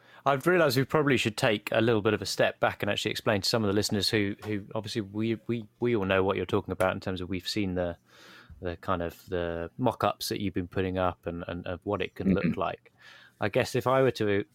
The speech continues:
Speaker 1: explain it, and I, I mean, stop me if I'm wrong, but it feels, the reason I'm excited personally, it feels like the app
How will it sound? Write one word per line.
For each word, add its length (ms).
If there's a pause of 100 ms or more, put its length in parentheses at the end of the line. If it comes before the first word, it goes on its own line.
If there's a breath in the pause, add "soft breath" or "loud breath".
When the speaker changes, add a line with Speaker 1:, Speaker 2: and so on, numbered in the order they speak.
Speaker 1:
explain 460
it, 100
and 100
I, 200
I 40
mean, 140
stop 320
me 60
if 140
I'm 300
wrong, 260
but 140 (440 soft breath)
it 180
feels, 540 (220)
the 200
reason 240
I'm 320
excited 500
personally, 720 (240)
it 180
feels 460
like 160
the 140
app 260